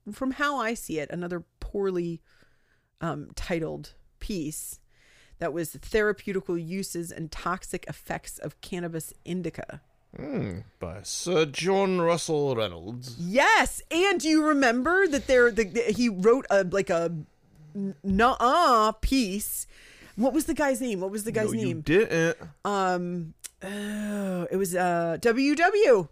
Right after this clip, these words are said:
Speaker 1: because we talked about it being Wicked Ways.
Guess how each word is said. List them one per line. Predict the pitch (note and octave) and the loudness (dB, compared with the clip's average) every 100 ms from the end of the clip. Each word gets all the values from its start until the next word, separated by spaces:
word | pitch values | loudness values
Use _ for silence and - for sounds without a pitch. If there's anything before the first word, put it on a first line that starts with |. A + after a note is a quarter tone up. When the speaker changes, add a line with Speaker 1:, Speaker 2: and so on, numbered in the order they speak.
| - | -4
Speaker 1:
because | G#3+ G#3 | -2 0
we | A#3 | 0
talked | B3 A3+ A#3 | 2 0 2
about | A3+ G#3 | 2 2
it | F#3+ | 0
being | A3 G3+ F#3+ E3 | -2 -2 -4 -2
Wicked | A3 - A3 F#3 D#3+ - - | -2 2 0 0 -8 -12 -12
Ways. | D3+ F3 A3+ E3+ - - D3+ - - | -4 -2 -2 -4 -8 -10 -12 -12 -14